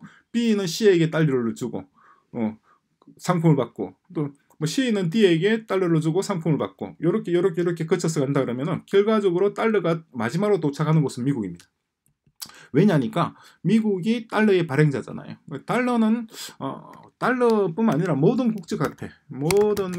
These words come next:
국제화폐는 이걸 피아트 커런시라고 얘기를 해요. 국제화폐, 피아트 커런시.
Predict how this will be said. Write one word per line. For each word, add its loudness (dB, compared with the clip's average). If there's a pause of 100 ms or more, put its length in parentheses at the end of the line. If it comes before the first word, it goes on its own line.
국제화폐는 -6 (1500)
이걸 0
피아트 -2
커런시라고 -2
얘기를 -2
해요. -4 (800)
국제화폐, -12 (840)
피아트 -6
커런시. -10